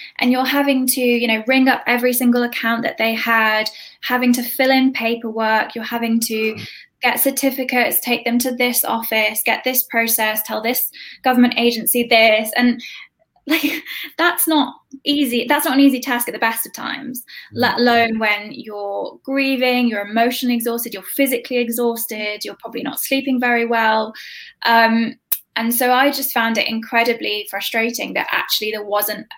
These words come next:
Speaker 1: an easier solution, and no one was really helping people in this incredibly sensitive transition point. Um, and that's where the idea for Untangle came about, because I recognized that,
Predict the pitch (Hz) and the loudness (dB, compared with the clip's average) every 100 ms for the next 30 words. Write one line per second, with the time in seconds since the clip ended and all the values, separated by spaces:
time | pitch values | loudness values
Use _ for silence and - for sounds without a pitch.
0 | _ _ _ _ - 226 - 240 233 202 | _ _ _ _ -6 -2 0 2 2 0
1 | 196 - 202 214 214 233 262 226 226 226 | -4 -4 -4 -4 -2 2 2 4 4 2
2 | 226 220 208 - 208 190 - 214 214 220 | 0 -4 -8 -8 -8 -10 -8 -10 -8 -12
3 | 220 196 - 196 196 - - - - - | -12 -14 -10 -8 -8 -10 -10 -12 -16 -20
4 | - - 226 220 240 226 220 220 202 196 | -20 -12 -8 -4 0 2 2 -2 -10 -6
5 | 208 240 - 202 196 - 202 202 208 214 | -6 -4 -4 -6 -8 -8 -8 -6 -4 -6
6 | 196 190 190 294 311 - - - - - | -6 -4 0 0 -2 -14 -14 -20 -20 -20
7 | _ _ - 233 220 220 214 - - 240 | _ _ 2 4 4 2 -4 -10 0 2
8 | 262 - 269 240 226 220 214 220 - 220 | 2 2 -2 0 0 0 -2 -2 -6 -8
9 | 208 220 214 - 202 202 - 254 214 196 | -6 -8 -8 -10 -10 -10 -4 -2 -2 -6
10 | - 226 226 208 202 - - _ _ _ | -12 -6 -4 -2 -4 -6 -18 _ _ _
11 | _ _ _ - 233 240 277 277 247 220 | _ _ _ -4 0 2 0 -2 -4 -2
12 | 208 202 - 196 185 | -2 -4 -4 -4 -4